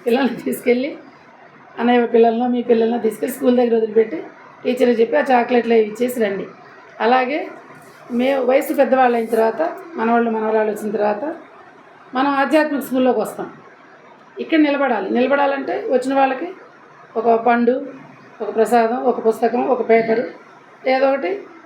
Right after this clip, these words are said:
ఇది ప్రాపంచికమైన చాక్లెట్స్. అప్పుడు నిలబడతారు. ఒక పూట భోజనం పెట్టడమా, లేకపోతే టీ తాగటమా, ఏదన్నా పండు తెచ్చుకొని అందరం పంచుకోవటమా, ఈ స్కూల్లోకి రావాలి.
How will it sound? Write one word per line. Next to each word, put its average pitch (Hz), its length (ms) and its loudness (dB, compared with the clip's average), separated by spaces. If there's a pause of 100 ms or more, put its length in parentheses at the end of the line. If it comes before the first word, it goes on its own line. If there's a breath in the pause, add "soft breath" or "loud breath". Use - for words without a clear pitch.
(200)
ఇది 269 160 -2
ప్రాపంచికమైన 254 1040 2
చాక్లెట్స్. 202 440 -2 (1040)
అప్పుడు - 180 -4
నిలబడతారు. 247 540 -2 (520)
ఒక 214 120 -10
పూట 240 120 2
భోజనం 226 320 2
పెట్టడమా, 214 480 -6 (440)
లేకపోతే 220 640 0
టీ 247 120 2
తాగటమా, 214 540 -2 (400)
ఏదన్నా 226 200 0
పండు 233 240 2
తెచ్చుకొని 226 400 0
అందరం 226 360 2
పంచుకోవటమా, 214 640 -2 (1000)
ఈ 294 120 0
స్కూల్లోకి 269 400 0
రావాలి. 220 400 0